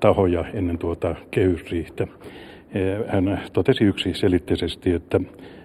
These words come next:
julkisuudessa ollut uutinen ei ole totta ja että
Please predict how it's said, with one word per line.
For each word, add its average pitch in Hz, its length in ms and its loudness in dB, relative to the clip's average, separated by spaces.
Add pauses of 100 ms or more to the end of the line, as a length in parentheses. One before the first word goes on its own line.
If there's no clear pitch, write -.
(300)
julkisuudessa 90 640 -2
ollut 85 300 -2
uutinen 92 640 -2
ei 90 460 4
ole 87 360 -2 (260)
totta - 420 -8 (1000)
ja 95 240 4
että 90 320 2